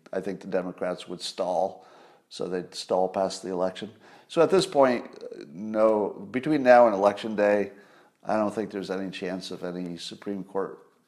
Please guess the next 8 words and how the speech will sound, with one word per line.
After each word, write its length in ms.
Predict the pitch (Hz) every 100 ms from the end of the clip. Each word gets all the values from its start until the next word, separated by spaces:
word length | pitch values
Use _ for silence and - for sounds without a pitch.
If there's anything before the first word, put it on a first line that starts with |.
| -
seats 340 | - 107 -
being 240 | - 98
filled. 420 | 90 120 104 92 - - _ - - - _ - - _ _
But 280 | 131 135 135
my 160 | 131 123
point 340 | 165 175 160
is, 340 | 101 87 - -
so 380 | - 113 104